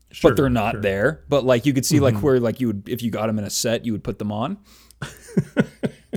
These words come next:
Speaker 2: So I walk by him and he asks how I'm doing, and I say, and we had just lost our game, so fuck.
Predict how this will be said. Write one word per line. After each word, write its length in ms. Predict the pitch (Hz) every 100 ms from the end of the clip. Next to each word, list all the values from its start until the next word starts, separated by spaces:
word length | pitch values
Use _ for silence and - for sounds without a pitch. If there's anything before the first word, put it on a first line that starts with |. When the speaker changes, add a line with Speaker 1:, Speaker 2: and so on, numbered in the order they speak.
| - _
Speaker 2:
So 460 | - 156 131 127 - _ _
I 120 | 151
walk 240 | 180 185 185
by 200 | 147 143
him 80 | 139
and 60 |
he 60 | 135
asks 240 | 135 131
how 160 | 139 131
I'm 100 | 127
doing, 420 | 113 110 110 110
and 280 | 107 104 107
I 60 | 107
say, 320 | - 113 110
and 180 | 131 147
we 180 | 139 160
had 120 | 127
just 200 | 113 107
lost 300 | 104 104 -
our 80 | 107
game, 360 | 104 98 104
so 280 | - - - - _
fuck. 300 | - - -